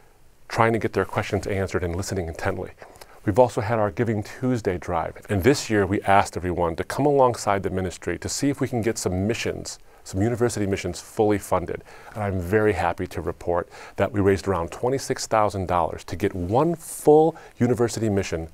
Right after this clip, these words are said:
fully funded. And that was through your generosity and your giving. Thank you so much. The university missions brings me to twenty nineteen and where we're headed in the coming year.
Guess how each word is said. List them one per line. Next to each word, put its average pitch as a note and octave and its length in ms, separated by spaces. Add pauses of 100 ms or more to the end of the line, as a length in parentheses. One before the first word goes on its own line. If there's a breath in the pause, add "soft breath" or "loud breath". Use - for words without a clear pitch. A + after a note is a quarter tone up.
fully F#2+ 460 (140)
funded. F2 480 (240 loud breath)
And F#2 120
that F#2+ 140
was G2 140
through G2 160
your F#2 120
generosity E2 720
and E2+ 160
your E2 160
giving. E2 340
Thank - 280
you F2 60
so D#2+ 200
much. D#2 380 (1040 soft breath)
The F#2 60
university A2 420
missions A2+ 320
brings A2+ 300
me G2 240 (160)
to G2 320
twenty A2 260
nineteen F#2+ 720
and F#2 100
where F2+ 140
we're F2+ 80
headed F#2 320
in E2 80
the E2+ 80
coming F2 320
year. E2+ 280